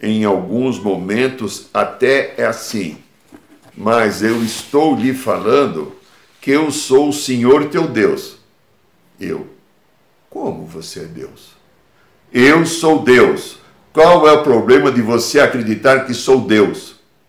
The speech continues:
Mas Deus falando comigo, como pode ser isso?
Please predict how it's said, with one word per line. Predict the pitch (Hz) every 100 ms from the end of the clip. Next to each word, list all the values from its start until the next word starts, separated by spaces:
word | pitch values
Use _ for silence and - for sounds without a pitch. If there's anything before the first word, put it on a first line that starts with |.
| _ _ _ _ _ _ _ _ _ _ _ -
Mas | 92 107 127 110 - - _ _
Deus | - 85 107 131 - - _ _
falando | - 82 80 101 123 113
comigo, | - 80 82 123 117 104 _ _ _ _ _ _ _ _
como | 143 180 175
pode | - 110 104 -
ser | - 90
isso? | 87 85 82 -